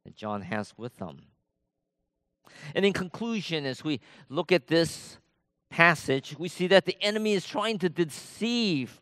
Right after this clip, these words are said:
us to exchange truth for lies.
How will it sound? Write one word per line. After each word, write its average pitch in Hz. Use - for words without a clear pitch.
us 185
to 170
exchange 220
truth 214
for -
lies. 131